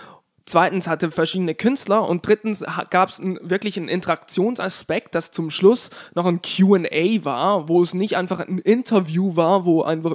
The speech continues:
äh, wie fühlst du dich als Artist, bla bla bla, was heißt der Song, sondern die Fragen kamen nur aus dem Publikum, die zugeschaltet waren. Und ich finde, das könnte man sogar noch optimieren. Nicht zum sagen, dass das jetzt nicht gut war, sondern ich,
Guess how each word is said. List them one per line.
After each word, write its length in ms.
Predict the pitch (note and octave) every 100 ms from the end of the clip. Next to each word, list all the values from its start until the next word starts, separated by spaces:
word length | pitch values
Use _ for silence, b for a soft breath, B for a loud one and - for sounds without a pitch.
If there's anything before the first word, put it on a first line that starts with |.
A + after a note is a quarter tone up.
| -
äh, 240 | E3+ F#3 - _ b b b b b _ _
wie 120 | F3
fühlst 240 | E3+ F3+ -
du 20 |
dich 200 | E3 E3
als 140 | D3
Artist, 480 | A#2 D#3 F#3 G3 F3+
bla 180 | - D#3+
bla 160 | D3 C3+
bla, 500 | C#3+ D#3+ F#3+ F#3 E3 -
was 220 | E3 -
heißt 240 | D#3 D#3 -
der 80 | C#3+
Song, 320 | C#3+ D#3+ G#3+
sondern 340 | F#3 D#3+ D#3+ D#3 B B B B
die 100 | F3
Fragen 640 | D#3+ C#3+ D#3+ E3 G3+ G3+ -
kamen 580 | E3+ F3+ G3 G3+ F3+
nur 340 | F3+ F#3 G3+ F#3
aus 200 | F#3 F3
dem 120 | F3
Publikum, 560 | F3+ F#3+ F#3 - F#3+ F3+
die 200 | F3 -
zugeschaltet 600 | - G#3+ F3+ C#3 C3+ C#3+
waren. 140 | C#3
Und 260 | - F#3+ -
ich 140 | F#3 -
finde, 260 | G3 A#3
das 220 | F#3 F3
könnte 240 | - G3 F#3+
man 120 | F3+
sogar 240 | F3 E3
noch 240 | D#3+ C3+ -
optimieren. 760 | - - D3 F#3 A#3 E3+ C#4+ - B B B B _
Nicht 280 | - E3 -
zum 160 | D#3+ D#3
sagen, 340 | C#3+ D3+ D3
dass 340 | - C3 - -
das 160 | C#3
jetzt 140 | C3+ D3
nicht 160 | B2+
gut 240 | - G#3 -
war, 140 | C#3+
sondern 240 | D3+ - -
ich, 140 | -